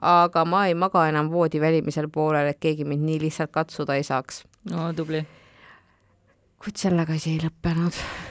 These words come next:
Speaker 2: Okei.
Speaker 1: Nüüd muutub lugu juba naljakaks. Umbes kuu peale tutistada saamist sättisin end koera ja lapsega linna.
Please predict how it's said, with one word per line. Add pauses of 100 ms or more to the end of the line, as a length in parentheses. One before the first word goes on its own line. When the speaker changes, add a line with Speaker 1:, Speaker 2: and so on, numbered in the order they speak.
(160)
Speaker 2:
Okei. (520)
Speaker 1:
Nüüd
muutub
lugu
juba
naljakaks. (1600)
Umbes
kuu
peale
tutistada
saamist
sättisin
end
koera
ja
lapsega
linna.